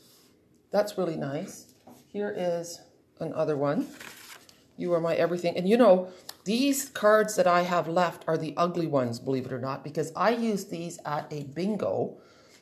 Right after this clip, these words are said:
and we used all the nice ones. See, there's backgrounds like this.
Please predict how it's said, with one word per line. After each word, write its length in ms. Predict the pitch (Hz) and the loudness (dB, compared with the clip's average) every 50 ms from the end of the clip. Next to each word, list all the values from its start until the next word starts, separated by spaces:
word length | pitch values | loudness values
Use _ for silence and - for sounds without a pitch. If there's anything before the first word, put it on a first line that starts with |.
| _ _ _ | _ _ _
and 560 | - 165 160 156 151 156 156 151 147 147 - - - | -6 -4 -4 -2 -2 -2 -2 -2 -2 -4 -8 -10 -10
we 180 | 147 151 180 190 - - - | -6 0 4 4 4 6 6
used 280 | - - 427 - - - | 4 4 4 4 4 4
all 140 | 156 143 131 | 4 4 4
the 100 | 131 131 | 2 -2
nice 300 | 131 127 127 123 - - | -4 -4 -4 -6 -6 -6
ones. 380 | 117 - - 120 - - - - - - - _ _ _ _ _ _ _ _ | -6 -6 -6 -8 -10 -12 -14 -18 -20 -20 -20 _ _ _ _ _ _ _ _
See, 140 | - - 190 | -8 -2 2
there's 180 | 190 185 180 | 2 2 2
backgrounds 640 | 185 - 160 151 165 170 - 190 196 196 202 196 196 | 4 4 6 6 4 4 2 0 0 2 0 0 0
like 200 | 180 180 175 - | 0 0 0 0
this. 480 | - 131 127 151 - - - - - - | 0 0 0 0 0 -2 -6 -10 -12 -16